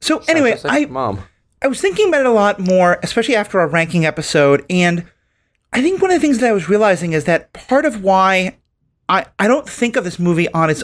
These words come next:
Speaker 1: own very often is, to me, it's the middle part of a three-part story. You know, a lot of, like, I watch Star Wars A New Hope a lot by itself, but most of the time if I watch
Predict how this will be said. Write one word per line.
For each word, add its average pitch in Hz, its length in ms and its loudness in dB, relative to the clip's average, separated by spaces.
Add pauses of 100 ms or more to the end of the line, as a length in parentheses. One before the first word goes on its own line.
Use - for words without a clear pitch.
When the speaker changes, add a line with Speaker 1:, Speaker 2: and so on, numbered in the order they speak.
Speaker 1:
own 208 260 2
very 160 220 0
often 135 380 0
is, - 220 -2
to - 120 -2
me, 202 600 2 (580)
it's 220 200 -2
the 202 80 0
middle 214 420 2
part 208 460 0
of 175 100 -4
a 165 60 -4
three-part 156 520 -2
story. - 480 -4 (400)
You 156 120 -2
know, 156 180 2
a 165 80 0
lot 185 240 2
of, 233 140 -4
like, 190 140 -4
I 190 120 0
watch 233 400 -2 (420)
Star 214 380 2
Wars 180 240 0
A 170 60 -2
New 156 100 0
Hope 254 320 -2
a 190 60 2
lot 151 260 0
by 156 120 0
itself, 135 520 -2 (360)
but 202 100 2
most 240 260 0
of 349 80 -2
the - 40 -10
time 226 200 0
if 180 100 -4
I 196 60 2
watch 165 240 0